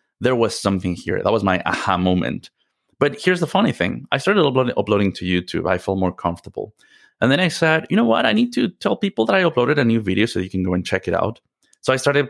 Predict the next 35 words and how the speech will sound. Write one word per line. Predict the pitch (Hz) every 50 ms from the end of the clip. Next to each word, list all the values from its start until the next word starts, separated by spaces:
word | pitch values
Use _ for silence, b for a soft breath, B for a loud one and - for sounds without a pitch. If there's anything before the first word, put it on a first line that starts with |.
| - _
writing | - 104 98 104 104 101 95
on | 80 98
LinkedIn, | 92 95 98 104 101 - 101 95 92
"Hey, | 117 165 190 185 165 147 131
check | - 156 - 151
out | 143
my | 139 131
new | 131 135 135
video." | 120 117 107 - 65 60 - - - _ _ _ _ _ -
People | 160 143 147
will | 135 123 120
ask | 120 113 -
me | 117 107
questions | - - 92 - 95 95 -
on | 139 156 180
LinkedIn, | 208 196 175 - 160 147
so | - 113
I |
would | 117 110 107 -
post | - - 92 92 87 - - _ _ -
things | 98 92 87 -
on | - 95
LinkedIn. | 80 87 90 87 80 - - 82 120 143 _ _ _ _ _ _ _ _
And | - 117 117 117 120
then | 123 120 107 110
that | 113 117 117 117
suddenly | - - 113 107 110 104 101
started | 98 - 98 107 107 101 - _
growing | - 104 101 110 110 113 117 113 110 107
super | - - - - 117 - 107 101
fast | - - 101 101 95 95 - -
all | - 104 101 101
the | 98 95
way | 95 101 95 92
to | 92 - - 95 95 87